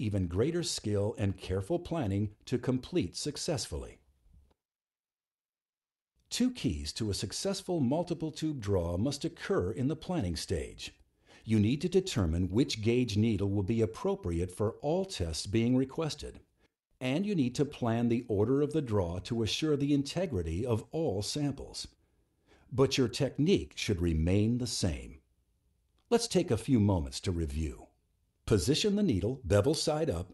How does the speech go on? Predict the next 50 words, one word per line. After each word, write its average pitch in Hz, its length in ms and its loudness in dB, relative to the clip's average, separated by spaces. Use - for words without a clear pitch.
and 87 180 0
line 87 300 0
it 139 100 0
up 95 180 0
with 101 140 0
a 113 60 2
vein. 95 480 -2
Position 151 500 2
the 180 80 2
needle 147 280 4
to 147 140 -2
form 131 300 2
a 123 60 2
thirty 123 380 0
degree 170 440 -2
angle 104 400 0
with 120 160 -2
the 139 100 2
surface - 540 -2
of 127 160 -6
the 147 160 0
arm. 98 340 -4
With 104 160 2
a 87 60 0
single 180 420 2
short 139 560 2
but 80 140 -4
firm 147 380 0
motion, 95 440 0
swiftly 160 580 0
insert 165 420 0
the 151 80 0
needle 117 300 2
through 110 260 -2
the 160 100 0
skin 98 580 -2
and 101 220 0
into 110 300 0
the 127 100 0
vein. 107 500 -2
Push - 260 -2
the 147 180 0
evacuated 127 760 -2
tube 87 380 -2
onto 160 320 -4
the 156 140 -2
needle 98 340 0
when 107 160 2
the 107 80 4
needle 127 340 0